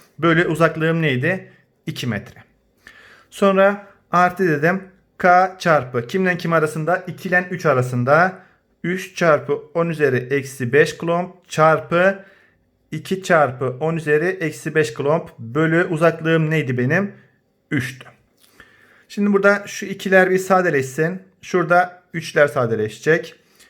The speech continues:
K'yı yerine yazarak işlemi devam ettiriyorum. E eşittir dokuz çarpı on üzeri dokuz.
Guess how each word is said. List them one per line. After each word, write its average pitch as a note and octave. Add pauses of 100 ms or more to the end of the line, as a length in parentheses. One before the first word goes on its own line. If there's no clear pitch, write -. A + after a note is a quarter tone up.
(160)
K'yı F3+
yerine F3+
yazarak E3
işlemi D#3+
devam D3+
ettiriyorum. B2+ (140)
E D#3+
eşittir D3+ (260)
dokuz C#3+
çarpı D#3 (100)
on D#3+
üzeri D#3+ (480)
dokuz. D3+